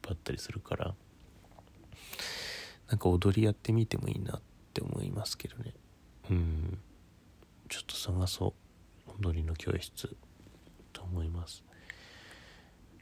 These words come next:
えーっと、皆さんはどうやって運動してるかな？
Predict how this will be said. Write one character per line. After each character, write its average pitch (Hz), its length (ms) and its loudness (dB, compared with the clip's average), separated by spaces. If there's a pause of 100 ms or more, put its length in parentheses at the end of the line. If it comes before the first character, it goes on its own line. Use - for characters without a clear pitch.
(200)
え 107 60 2
ー 87 600 2
っ 80 120 -12
と、 85 100 -6
皆 90 240 2
さ - 160 -2
ん - 40 0 (180)
は 80 100 -4 (520)
ど 101 100 4
う - 0 -
や 90 60 10
っ 82 40 6
て - 180 4
運 87 180 6
動 87 140 6
し - 100 2
て 87 120 2
る 82 120 2
か - 180 -4 (580)
な？ 95 220 4